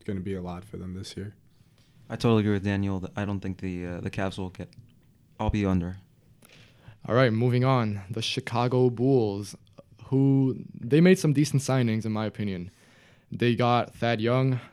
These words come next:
Speaker 3: um, they got Satoransky from Washington, and they got Luke Kornet from the New York Knicks. They had a twenty-two and sixty record last year.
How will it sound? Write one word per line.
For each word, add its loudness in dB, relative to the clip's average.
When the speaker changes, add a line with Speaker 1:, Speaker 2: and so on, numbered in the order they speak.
Speaker 3:
um, -2
they -4
got -4
Satoransky -6
from -10
Washington, -4
and -6
they -2
got -4
Luke -6
Kornet -6
from -4
the 0
New 2
York 2
Knicks. -4
They 0
had 2
a 0
twenty-two 2
and 2
sixty -2
record 2
last -2
year. 4